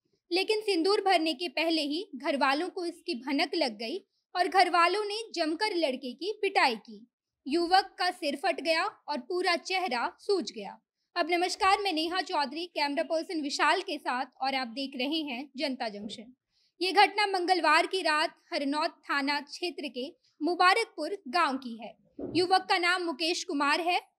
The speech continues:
जो कि मुबारकपुर गांव के ही रहने वाले हैं और उनकी प्रेमिका भी उसी गांव की है। मुकेश का कहना है कि वह पिछले एक साल से अपनी प्रेमिका से प्यार करते हैं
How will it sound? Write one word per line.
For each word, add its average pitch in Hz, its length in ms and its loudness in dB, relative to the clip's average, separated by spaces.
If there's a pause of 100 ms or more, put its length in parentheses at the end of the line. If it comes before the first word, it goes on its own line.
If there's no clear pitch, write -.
जो 285 160 -6
कि 339 180 -2
मुबारकपुर 294 680 -2
गांव 262 260 0
के 294 140 -4
ही 330 160 0
रहने 349 300 -2
वाले 330 260 -4
हैं 359 180 -6 (380)
और 311 140 0
उनकी 330 280 0
प्रेमिका 359 520 0
भी 302 160 -4 (120)
उसी 370 260 -4
गांव 220 240 -2
की 220 200 -16
है। 226 140 -16 (360)
मुकेश 381 420 0
का 403 160 2
कहना 359 360 2
है 370 220 0 (100)
कि 339 80 -2
वह 330 120 2
पिछले 339 320 -6 (180)
एक 427 220 0
साल 254 300 0
से 320 240 -10
अपनी 302 280 -6
प्रेमिका 311 500 -4
से 311 200 -10 (100)
प्यार 294 240 2
करते 233 360 -12
हैं 233 200 -16